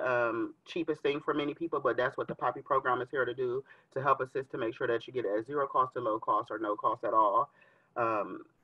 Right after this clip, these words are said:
but I do believe that there should be more conversation and more advertisements about pep.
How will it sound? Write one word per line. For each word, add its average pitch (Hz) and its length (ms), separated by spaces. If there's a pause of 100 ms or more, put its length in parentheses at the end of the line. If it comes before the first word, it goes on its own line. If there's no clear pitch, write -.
(160)
but 139 160
I 147 140
do 170 120
believe 156 280
that 123 140
there 131 140
should 143 220
be 143 80
more 131 180
conversation 123 560
and 117 80
more 117 160
advertisements 117 720
about 107 280
pep. 127 280